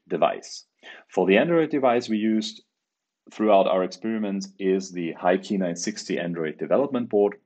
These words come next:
with an octa-core arm big. LITTLE processor and three gigabytes of S D memory. And the device runs Android version eight point oh, and we used Android A P I level twenty-five. For each experiment, we collected the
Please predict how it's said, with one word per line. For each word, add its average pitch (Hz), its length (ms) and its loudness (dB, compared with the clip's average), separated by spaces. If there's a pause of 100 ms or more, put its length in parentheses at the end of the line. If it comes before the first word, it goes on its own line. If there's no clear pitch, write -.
with 87 160 -10
an 80 80 -10
octa-core 80 600 -4
arm 80 320 -4
big. - 160 -12
LITTLE 139 300 -2
processor 98 500 -4 (440)
and 87 140 -8
three 92 240 -6
gigabytes 85 480 -4
of 73 160 -8
S 76 200 -8
D 80 140 -8
memory. 104 560 -2 (360)
And 85 100 -4
the 87 60 -2
device 85 420 2
runs 82 240 -4
Android 85 420 -4
version 78 320 -6
eight 82 180 -6
point 73 240 -10 (540)
oh, 110 380 4 (540)
and 90 120 -4
we 90 80 0
used 92 260 0
Android 85 480 0
A 82 160 -4
P - 160 -6
I 78 140 -2
level 78 220 -4
twenty-five. - 560 -10 (1500)
For 113 120 4
each 196 220 4
experiment, 147 800 2
we 120 100 0
collected 101 680 0 (200)
the 78 320 -4